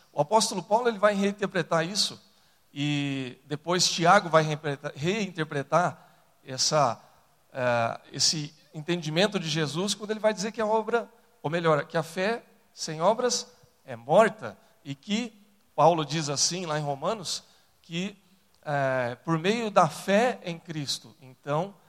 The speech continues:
nós somos salvos para as boas obras.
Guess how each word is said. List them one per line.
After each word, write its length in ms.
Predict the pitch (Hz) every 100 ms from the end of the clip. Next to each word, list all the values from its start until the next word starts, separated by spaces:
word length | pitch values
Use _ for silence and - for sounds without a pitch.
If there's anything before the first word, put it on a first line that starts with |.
| _
nós 200 | - 139
somos 240 | - 165 151
salvos 360 | - 170 185
para 280 | - 175 180
as 100 | 156
boas 500 | - 175 208 196 - - _ _ _ -
obras. 600 | 139 151 123 92 -